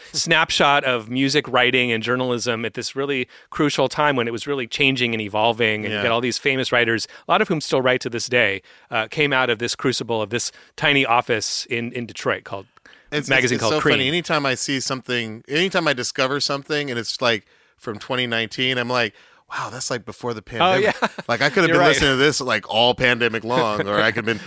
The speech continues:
Speaker 2: <laughs>
Speaker 1: reading this or watching this all pandemic long. I'm like, "Where was I? What
Speaker 2: Where
Speaker 1: was I,
Speaker 2: were you?
Speaker 1: what was I into? We
Speaker 2: What
Speaker 1: thought
Speaker 2: were
Speaker 1: we
Speaker 2: you
Speaker 1: had
Speaker 2: doing?
Speaker 1: all the time in the world."
Speaker 2: <laughs> And then I would be remiss if I didn't fully admit to the fact that my favorite documentary, the best, most entertaining, most joyful documentary,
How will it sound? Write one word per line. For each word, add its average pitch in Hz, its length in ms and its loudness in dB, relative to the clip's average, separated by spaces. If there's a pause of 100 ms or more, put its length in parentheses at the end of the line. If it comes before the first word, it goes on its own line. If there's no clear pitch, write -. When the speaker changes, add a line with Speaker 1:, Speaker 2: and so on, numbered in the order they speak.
Speaker 2:
<laughs> - 140 -20
Speaker 1:
reading 120 340 0
this 123 200 0
or 107 80 -4
watching 110 360 0
this 113 120 -4
all 110 200 -2
pandemic 110 480 -4
long. 120 200 -4
I'm 113 80 -6
like, 107 160 -4
"Where 156 200 0
was 175 280 0
I? 92 120 -6
What 85 100 -14
Speaker 2:
Where 135 160 2
Speaker 1:
was 127 80 2
I, 123 80 2
Speaker 2:
were 120 60 2
you? 95 320 -4
Speaker 1:
what 135 100 -8
was 143 100 -6
I 143 80 -2
into? 143 380 -4
We 120 80 -4
Speaker 2:
What 131 60 -4
Speaker 1:
thought 156 80 0
Speaker 2:
were - 40 -4
Speaker 1:
we 151 60 -2
Speaker 2:
you 143 60 -4
Speaker 1:
had 151 60 0
Speaker 2:
doing? 110 120 -4
Speaker 1:
all 151 80 -6
the 139 80 -14
time 147 240 -10
in 147 60 -10
the 143 60 -8
world." 147 340 -12
Speaker 2:
<laughs> 175 40 2 (1300)
And 190 140 4
then 208 280 2
I 175 140 4
would 208 120 4
be 196 100 2
remiss 156 400 4
if 147 100 0
I 147 80 4
didn't 156 320 -2 (160)
fully 202 520 2
admit 151 380 2
to 143 100 -2
the 127 100 0
fact 120 260 2
that 127 100 -8
my 131 140 2
favorite 127 320 -2
documentary, 107 680 -6 (140)
the 143 100 0
best, 165 340 0
most 139 260 -2
entertaining, 139 600 0
most 117 200 -4
joyful 160 360 2
documentary, 113 640 0